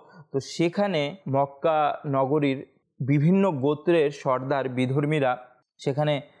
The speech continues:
উপস্থিত হয়, আহ, আলোচনা করার লক্ষ্যে যেন, আহ, সাহাবাই কেরাম আলাইহিম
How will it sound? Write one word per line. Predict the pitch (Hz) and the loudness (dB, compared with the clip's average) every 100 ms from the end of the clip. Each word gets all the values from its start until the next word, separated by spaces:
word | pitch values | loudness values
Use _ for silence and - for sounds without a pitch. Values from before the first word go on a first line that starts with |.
| _ _ | _ _
উপস্থিত | 156 175 196 - 196 147 | -2 0 -2 0 0 2
হয়, | 143 139 170 | 2 2 0
আহ, | - - - _ 123 123 - 147 | -6 -20 -20 _ 0 0 0 -2
আলোচনা | 160 185 190 185 | 0 2 2 0
করার | 175 151 151 147 | 2 2 2 2
লক্ষ্যে | 143 151 - 147 151 180 | 2 0 -2 0 0 0
যেন, | 131 131 | -2 0
আহ, | 147 208 - _ _ _ 131 | 0 -2 -6 _ _ _ -8
সাহাবাই | 127 - 135 143 151 151 | -6 -2 -2 0 0 0
কেরাম | 151 147 147 | 0 0 0
আলাইহিম | 135 143 151 | 0 0 0